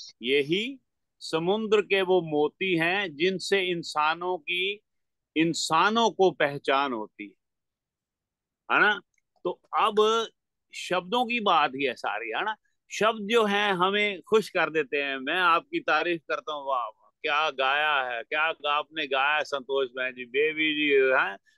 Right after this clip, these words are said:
रोजी, वाह, जोगिंदर सिंह जी, गुलाटी साहब, क्या रा-, नाम के साथ आपने जोड़ा है। आप खुश हो जाए, है ना? वही कोई हमें कोई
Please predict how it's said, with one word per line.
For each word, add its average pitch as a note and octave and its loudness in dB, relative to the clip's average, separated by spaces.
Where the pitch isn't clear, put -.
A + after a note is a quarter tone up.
रोजी, F3+ 2
वाह, E3 0
जोगिंदर E3 -4
सिंह F3 -2
जी, E3+ 2
गुलाटी D#3+ 2
साहब, D#3+ 0
क्या D#3 -4
रा-, D3+ 0
नाम E3+ 0
के E3 -14
साथ E3 0
आपने D#3+ -2
जोड़ा D#3 0
है। C3 -4
आप F#3 2
खुश A3 -4
हो G3 4
जाए, C#3+ -4
है C3 -8
ना? G#3+ -10
वही G3+ 2
कोई A3+ -2
हमें G#3 0
कोई G#3+ 2